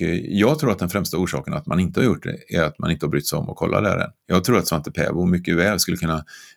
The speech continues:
ge sig i kast med det som ett, ett, ett projekt. Och då kommer det liksom öppna en helt ny, <laughs> då kommer vi att få se mycket, mycket mer spännande. Jag, jag tror, jag tror, är ganska övertygad om att om inte Svante Pääbo gör det så kommer någon annan att göra det i-, inom ganska kort tid.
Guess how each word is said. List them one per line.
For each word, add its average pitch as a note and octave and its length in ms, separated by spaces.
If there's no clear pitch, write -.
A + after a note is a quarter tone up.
ge F2 200
sig D#2 160
i - 20
kast - 380
med E2 160
det D2+ 200
som D2 180
ett, - 180
ett, - 260
ett - 400
projekt. D2+ 360
Och F2 120
då A2+ 300
kommer F2+ 260
det F2 140
liksom E2 280
öppna D#2 220
en D2+ 120
helt F#2+ 320
ny, F2+ 100
<laughs> - 200
då G2+ 120
kommer A#2 220
vi F2+ 120
att D#2+ 80
få F2 100
se D#2+ 160
mycket, D#2+ 240
mycket D#2+ 160
mer - 60
spännande. - 360
Jag, - 220
jag B2 180
tror, G#2+ 160
jag F3+ 200
tror, G#2 300
är G2 40
ganska - 280
övertygad F#2 560
om A#2+ 100
att F2+ 200
om G2 100
inte F#2+ 140
Svante G2+ 240
Pääbo F2+ 300
gör F#2 160
det D#2+ 60
så - 100
kommer E2+ 220
någon E2 100
annan E2 240
att F2+ 80
göra F2+ 160
det - 100
i-, - 500
inom D#2 180
ganska - 240
kort - 260
tid. - 180